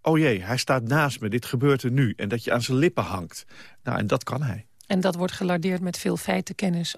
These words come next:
Speaker 2: over de situatie aan zich.
Speaker 1: Ja, maar dat moet je hebben. En
Speaker 2: Ja.
Speaker 1: die feitenkennis is volgens mij niet alleen essentieel... maar dat weet hij zelf, eh, beter dan ik. Niet alleen essentieel voor, eh, het verhaal,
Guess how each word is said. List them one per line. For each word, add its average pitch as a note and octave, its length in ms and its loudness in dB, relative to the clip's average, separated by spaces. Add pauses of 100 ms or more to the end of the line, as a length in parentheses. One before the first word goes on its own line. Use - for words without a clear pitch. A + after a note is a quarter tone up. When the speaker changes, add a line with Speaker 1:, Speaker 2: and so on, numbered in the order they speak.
(120)
Speaker 2:
over E3 180 0
de D#3 60 -2
situatie F3 540 0
aan F3 160 2
zich. - 540 0
Speaker 1:
Ja, D3+ 160 6
maar D3+ 140 4
dat E3+ 140 4
moet F3+ 180 4
je F#3+ 80 4
hebben. E3 240 4
En C3 60 4
Speaker 2:
Ja. - 60 4
Speaker 1:
die D#3 80 -2
feitenkennis D3+ 600 0
is D3 120 -4
volgens C3 260 -4
mij C3 160 4
niet C#3 200 0
alleen C3 220 4
essentieel... C3 460 2
maar A2+ 180 0
dat G#2+ 200 -4
weet A2 260 0
hij G#2 80 -4
zelf, A2 300 2
eh, - 120 0
beter A2 340 2
dan A2 180 4
ik. - 460 -2
Niet B2+ 180 2
alleen B2 180 4
essentieel A#2+ 500 4
voor, A2+ 520 2
eh, A2+ 160 0
het - 260 -2
verhaal, B2 480 4